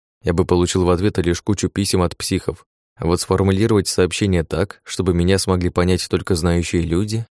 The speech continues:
Точно! Ведь наверняка причиной или следствием происходящих со мной изменений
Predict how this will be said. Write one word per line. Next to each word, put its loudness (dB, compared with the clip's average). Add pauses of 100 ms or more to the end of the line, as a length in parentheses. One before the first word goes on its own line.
(260)
Точно! 2 (640)
Ведь 2
наверняка 2
причиной 0
или 2
следствием 0
происходящих 0
со 0
мной 2
изменений 0